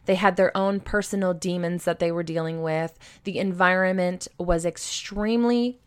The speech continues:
toxic, and I needed to get out.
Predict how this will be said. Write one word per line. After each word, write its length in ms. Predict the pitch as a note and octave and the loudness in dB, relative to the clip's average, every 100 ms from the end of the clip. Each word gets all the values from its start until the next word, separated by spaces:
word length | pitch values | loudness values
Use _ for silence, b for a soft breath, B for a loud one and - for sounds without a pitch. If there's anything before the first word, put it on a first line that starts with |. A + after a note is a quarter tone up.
| _ | _
toxic, 680 | - E3+ E3 - E3+ E3 - B B B B | -2 2 2 0 0 0 -4 B B B B
and 640 | F#3 F#3 F3+ F3+ F3+ F3+ - | -2 2 4 4 2 0 -2
I 100 | F#3 | 0
needed 260 | F#3+ G3+ G3+ | 2 0 0
to 60 | G3+ | 2
get 160 | F3+ | 2
out. 360 | D#3 D3+ - | 4 0 -4